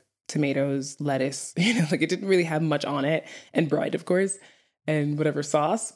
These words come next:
But then when you get to, like, the highest price for a six inch, which is eleven dollars,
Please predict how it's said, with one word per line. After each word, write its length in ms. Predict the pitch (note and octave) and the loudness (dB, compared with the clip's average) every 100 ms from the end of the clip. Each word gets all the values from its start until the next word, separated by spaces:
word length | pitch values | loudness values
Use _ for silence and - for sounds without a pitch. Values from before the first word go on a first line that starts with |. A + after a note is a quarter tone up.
| - | -4
But 480 | D3 C#3+ - - - | 0 0 -4 -8 -8
then 240 | D#3+ D#3 | -2 0
when 100 | D3+ | 2
you 80 | D3 | 0
get 180 | D3 - | -2 -4
to, 100 | D#3 | -4
like, 340 | D3+ B2+ - | -2 -2 -4
the 160 | - D3 | -4 -4
highest 500 | C#3+ D3+ D3 C#3+ - | -2 -2 0 -2 -4
price 320 | - C#3+ C#3+ | -2 -2 -2
for 300 | - D3+ C#3+ | -6 -4 -2
a 100 | C3+ | -4
six 280 | - - - | -4 -8 -4
inch, 260 | C#3+ C#3 C#3+ | -4 -2 -4
which 160 | D3 | -4
is 320 | C#3+ C#3+ - - - | -4 -4 -8 -18 -8
eleven 420 | D#3 D3+ D3 D3 | -2 -2 0 -2
dollars, 720 | D3+ D3+ D3+ C#3+ C3 D3 D3+ | -2 0 2 2 0 0 -4